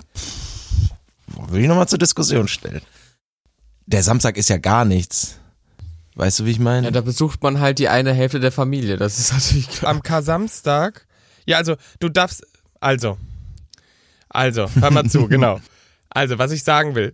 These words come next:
Speaker 3: Donnerstag auf Freitag muss schon alles früher zumachen.
Speaker 1: Ja, das
Speaker 3: Freitag
Speaker 1: ja.
Speaker 3: auf Samstag gar nichts und
Speaker 1: Ja.
Speaker 3: Samstagabend, er darf erst nachts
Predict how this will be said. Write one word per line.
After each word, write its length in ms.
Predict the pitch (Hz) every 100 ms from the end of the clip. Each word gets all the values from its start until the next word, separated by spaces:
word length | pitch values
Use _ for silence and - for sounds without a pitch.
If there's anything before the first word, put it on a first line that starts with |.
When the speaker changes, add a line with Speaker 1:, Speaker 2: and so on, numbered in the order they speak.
| -
Speaker 3:
Donnerstag 640 | 147 202 240 - 208 196
auf 160 | 151 139
Freitag 600 | - 143 156 196 214 185
muss 180 | 175 -
schon 180 | 160
alles 340 | - 147 175 -
früher 440 | - 165 170 156
zumachen. 580 | - 156 123 92 104 90 - _ - -
Speaker 1:
Ja, 200 | 90 69
das 160 | 78
Speaker 3:
Freitag 440 | 139 185 - 208 160
Speaker 1:
ja. 40 |
Speaker 3:
auf 80 | 143
Samstag 720 | 147 170 226 - 151 165 - 143
gar 340 | 131 135 160 170
nichts 640 | 135 175 226 - - - _ _ - -
und 180 | 147 139
Speaker 1:
Ja. 100 | 143
Speaker 3:
Samstagabend, 1080 | 190 - - 170 - 139 165 202 240 - -
er 100 | 156
darf 240 | 160 160 -
erst 400 | 165 185 - -
nachts 600 | 143 160 - - - -